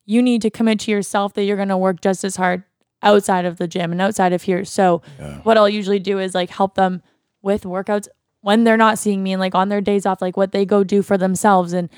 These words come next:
Speaker 1: I don't write meal plans or anything, but obviously I give, like, suggestions and that kind
Speaker 2: Yeah.
Speaker 1: of thing. So I
Speaker 2: Do you
Speaker 1: feel like
Speaker 2: feel like
Speaker 1: when I
Speaker 2: you're
Speaker 1: s-,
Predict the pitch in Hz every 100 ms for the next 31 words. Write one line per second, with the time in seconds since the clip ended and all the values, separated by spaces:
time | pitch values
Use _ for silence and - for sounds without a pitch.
0 | _ - 220 226 208 196 208 247 247 233
1 | 202 196 190 190 196 190 180 180 180 196
2 | 185 190 190 202 - 226 208 240 233 208
3 | 190 180 185 190 185 202 180 175 170 170
4 | 170 185 170 180 - _ _ - 202 226
5 | 214 147 156 208 196 190 -